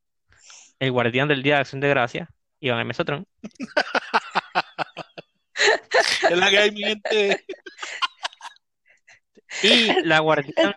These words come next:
Speaker 3: pa-
Speaker 1: ¿Qué? Y la guardián
Speaker 3: El
Speaker 1: del
Speaker 3: pavito.
Speaker 1: sí, del Día Internacional de los Pancakes, Jane Suzuki.
Speaker 3: ¿Qué es
Speaker 1: No,
Speaker 3: la
Speaker 1: no, no,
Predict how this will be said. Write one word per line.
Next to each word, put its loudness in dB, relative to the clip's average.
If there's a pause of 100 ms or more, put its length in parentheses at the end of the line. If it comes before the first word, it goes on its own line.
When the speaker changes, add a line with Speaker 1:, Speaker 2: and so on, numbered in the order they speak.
Speaker 3:
pa- -2 (1040)
Speaker 1:
¿Qué? -4 (360)
Y 2
la 0
guardián 4
Speaker 3:
El 2
Speaker 1:
del 4
Speaker 3:
pavito. 2 (920)
Speaker 1:
sí, 0
del 4
Día 2
Internacional 0 (640)
de 2
los -2
Pancakes, -4 (340)
Jane -2
Suzuki. -4 (4000)
Speaker 3:
¿Qué 2
es 0
Speaker 1:
No, -
Speaker 3:
la 8
Speaker 1:
no, 8
no, 8